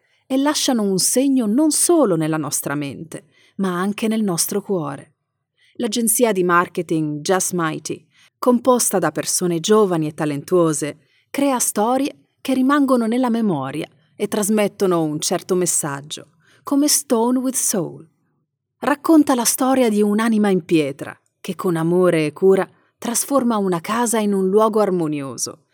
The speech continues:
in cui ci sentiamo in pace e al sicuro. Mi piace sempre portare un'idea o un pensiero in forma reale. Il regista ha una visione che consiste in molti dettagli.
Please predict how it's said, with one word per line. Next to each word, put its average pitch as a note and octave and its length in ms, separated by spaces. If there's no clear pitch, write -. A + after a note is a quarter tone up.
in B3 180
cui C4+ 260
ci - 140
sentiamo F3 680
in E3 160
pace C4 400
e A3 160
al F#3+ 140
sicuro. C#3+ 680
Mi G#3+ 140
piace G#3+ 380
sempre E3 580
portare E3+ 480
un'idea E3+ 680
o F3 40
un E3+ 140
pensiero E3+ 640
in D#3+ 100
forma D#3 400
reale. C3+ 560
Il B3 120
regista A#3 600
ha A#3 120
una B3 160
visione A#3 420
che G3+ 140
consiste F3+ 640
in E3 300
molti F#3+ 320
dettagli. C#3 720